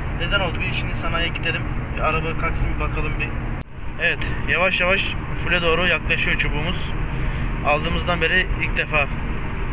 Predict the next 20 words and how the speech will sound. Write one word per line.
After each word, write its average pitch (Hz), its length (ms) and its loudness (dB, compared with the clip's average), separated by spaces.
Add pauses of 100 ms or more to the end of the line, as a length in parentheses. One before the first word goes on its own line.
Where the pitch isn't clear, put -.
(140)
fullleme 143 380 0
yaptık. 143 380 0
Ee, - 1600 0
rulmanlar 175 560 2
da 165 200 2 (440)
yarın 160 360 2
değişecek. 165 400 2 (300)
Bu - 80 2
sesler 160 400 2
o 156 160 -2
yüzden. 151 280 0 (560)
Alt 151 180 0
takım 151 260 2
yani. 131 180 4
Ön - 120 4
takımda 160 400 4
bayağı 151 240 2
bir 170 100 0 (500)
değişiklik 147 480 0
yapılacak. 151 440 0